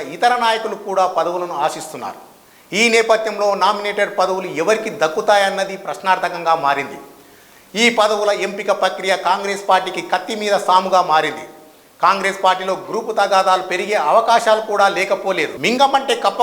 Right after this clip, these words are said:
కోపం, విడవమంటే పాము కోపం అన్న చందంగా కొత్త పాత నాయకుల తీరు కాంగ్రెస్ పార్టీలో పరిస్థితులను మారాయి. అందుకు కారణం దేశ సార్వత్రిక ఎన్నికల్లో పోటీ చేసే అభ్యర్థులకు ఈ సమయంలో నిరాశ మిగిలే సంకేతాలు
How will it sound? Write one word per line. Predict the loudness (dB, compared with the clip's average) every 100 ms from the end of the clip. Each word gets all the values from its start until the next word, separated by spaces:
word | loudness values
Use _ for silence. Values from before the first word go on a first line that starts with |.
| 2
కోపం, | 4 4 0 -2 -6
విడవమంటే | 0 0 2 0 0 -2 2
పాము | 2 2 -2
కోపం | -2 0 -2 -2
అన్న | -4 -4 -2
చందంగా | -2 0 2 2 0
కొత్త | -4 0 0 2
పాత | 2 2 0 0
నాయకుల | -2 -2 -6 -8 -4
తీరు | -2 -2 0
కాంగ్రెస్ | 0 2 -2 2
పార్టీలో | 2 2 0 -2 -2
పరిస్థితులను | -2 -4 -4 0 2 2 2
మారాయి. | 4 2 -2 -8 -16 -20 -20 -20 _ -20 -20 -4 -2
అందుకు | -2 -2 0 0
కారణం | 0 -2 -6 -4
దేశ | -2 -2 0
సార్వత్రిక | 2 2 0 -2 -2 -2
ఎన్నికల్లో | -4 -2 0 0 0
పోటీ | -2 -2 -4 -4
చేసే | -4 0 0
అభ్యర్థులకు | 2 2 2 -2 -2 -6 -10 -14 -10
ఈ | -6 -2
సమయంలో | 2 2 2 2
నిరాశ | 0 0 2 2 2 -2
మిగిలే | -6 -8 -8 -8
సంకేతాలు | -8 -6 -4 0 -2